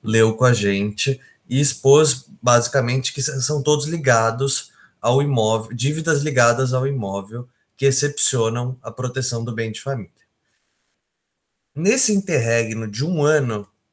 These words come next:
entre a promulgação da Lei oito mil e nove e a, a promulgação da Lei oito dois quatro cinco,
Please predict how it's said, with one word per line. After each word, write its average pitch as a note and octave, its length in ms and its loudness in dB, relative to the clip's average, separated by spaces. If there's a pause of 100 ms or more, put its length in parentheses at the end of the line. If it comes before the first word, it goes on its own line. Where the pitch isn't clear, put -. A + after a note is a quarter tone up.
entre B2+ 280 -6
a B2 40 -6
promulgação B2 720 -4
da B2+ 100 0
Lei A2+ 260 -2
oito A2+ 220 -6
mil A#2+ 140 -6
e A#2+ 40 -4
nove G2 440 -2
e - 20 0 (320)
a, G#2+ 80 0
a G#2+ 100 0
promulgação A#2+ 640 -2
da B2+ 80 2
Lei A2+ 160 0
oito B2 240 0
dois A#2 260 0
quatro G#2 320 -2
cinco, A2 560 -2